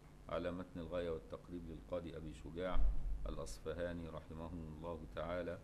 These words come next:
ونفعنا الله بعلومهم وعلوم مشايخهم وتلامذتهم وقراء مصنفاتهم في الدارين، آمين. كان المجلس الماضي فصل في أحكام الحضانة، وهي لغة مأخوذة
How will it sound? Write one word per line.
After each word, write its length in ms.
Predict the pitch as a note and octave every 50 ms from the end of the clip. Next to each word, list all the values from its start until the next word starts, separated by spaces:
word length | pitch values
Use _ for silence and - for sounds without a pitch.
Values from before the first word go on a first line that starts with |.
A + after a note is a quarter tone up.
| - - - - - - - - - -
ونفعنا 360 | - D#2+ D#2 - F2+ E2+ E2+
الله 220 | E2 E2 F2 F2 F2
بعلومهم 600 | E2+ E2+ E2+ E2 E2 E2 D#2+ E2+ F2 F2 F2 E2
وعلوم 320 | D#2 D#2 D#2+ E2 E2+ F2 E2+
مشايخهم 680 | E2+ - - D2+ D#2 E2 E2 - - E2 E2 D#2+ D#2 - - - - - - - - - - - - - - - -
وتلامذتهم 960 | - F2 - F2 E2+ F2 E2+ E2 E2 E2+ D#2+ E2+ E2 - - E2+ E2+ E2+ D#2+
وقراء 760 | D#2+ D#2+ D#2 - D#2+ D2 E2+ F2 F2 F2 - D#2 D#2 D2 D2 C#2 - - D#2+
مصنفاتهم 760 | D#2 - - D#2+ D#2+ D#2+ D#2+ D2 - D#2+ D2+ - F#2 F2 D#2+
في 100 | - D#2+
الدارين، 580 | D2+ D2+ E2 D#2+ D#2+ F2 F2 F2 E2+ C#2+ D#2
آمين. 360 | D#2+ E2+ F2 F#2 G2 G2+ F#2 - - - - - - - - - - - - - - - - - - - - - - - - - - - - - - - - - - - -
كان 140 | G#2+ A2 A2
المجلس 520 | G#2 G2+ G#2 A2 A2 A2 G#2+ G2+ - -
الماضي 400 | G2+ G2 G2 G#2 A2+ A#2 A2 G#2
فصل 480 | G2 - - G#2+ - - - G#2+ G2+ F#2
في 220 | - - F#2 E2+
أحكام 360 | E2+ - - - G#2+ G#2+ G#2
الحضانة، 680 | G2+ F#2 - - - F#2 F2+ G2+ G#2 A2 A2 A2 G#2+ G#2+ - - - - - - - - - - - - - - - - - - - -
وهي 360 | F2 F#2 F#2 G2+ G2+ F#2 F#2
لغة 500 | F#2+ G#2+ A2+ A2 G#2 G#2+ G#2 - - G#2+
مأخوذة 1120 | G#2+ G#2 G2 G2 F#2+ F#2 - - - - G2 G2 G2+ G2+ F#2+ G2+ G2+ G2+ - G#2 G#2 G#2 G#2